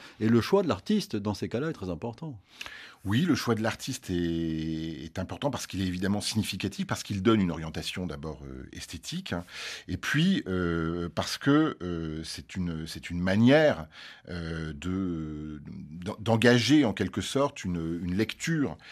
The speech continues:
Speaker 2: euh, de la personnalité qu'on va, qu'on va célébrer.
Speaker 1: Oui, parce que dans cet exemple, euh, si, euh, de, de ville,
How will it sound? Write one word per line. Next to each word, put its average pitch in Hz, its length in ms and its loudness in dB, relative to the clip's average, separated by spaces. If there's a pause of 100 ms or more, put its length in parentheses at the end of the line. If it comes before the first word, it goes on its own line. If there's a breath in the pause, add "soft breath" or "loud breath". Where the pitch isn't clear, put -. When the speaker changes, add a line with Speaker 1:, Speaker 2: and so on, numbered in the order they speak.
(260 loud breath)
Speaker 2:
euh, 85 220 -4
de 82 80 -2
la 87 140 -2
personnalité 87 640 -2
qu'on 87 160 -4
va, 85 380 -2
qu'on 85 140 -10
va 90 120 -2
célébrer. 95 320 0
Speaker 1:
Oui, 131 60 0
parce 92 120 2
que 131 60 2
dans 127 160 2
cet 120 160 0
exemple, 120 420 2
euh, 107 320 2
si, 107 380 -6
euh, 107 140 -4
de, 104 200 -6
de 101 140 0
ville, 110 400 2